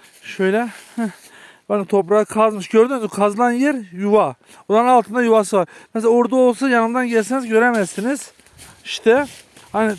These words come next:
dediğim gibi ne o bize zarar versin ne de biz, e, biz ona.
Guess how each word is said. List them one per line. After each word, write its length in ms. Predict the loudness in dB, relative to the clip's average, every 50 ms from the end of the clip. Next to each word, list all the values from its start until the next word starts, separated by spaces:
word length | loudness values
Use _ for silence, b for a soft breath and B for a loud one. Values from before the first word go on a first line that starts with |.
| -6
dediğim 340 | -8 -8 -6 -6 -8 -8 -6
gibi 180 | -6 -6 -4 0
ne 80 | 2
o 160 | 2 2 0 0
bize 180 | 0 -2 0
zarar 340 | 0 0 0 0 0 0 0
versin 220 | -2 -4 -6 -8 -8 -6
ne 80 | -4
de 140 | -4 -4 -6
biz, 140 | -6 -8 -10
e, 1080 | -10 -10 _ -20 -20 -20 -20 _ -20 -20 -20 -20 -20 -20 -18 -10 -4 -2 0 0 0 0 -2
biz 160 | -4 -4 -4
ona. 280 | -2 -2 0 -2 -2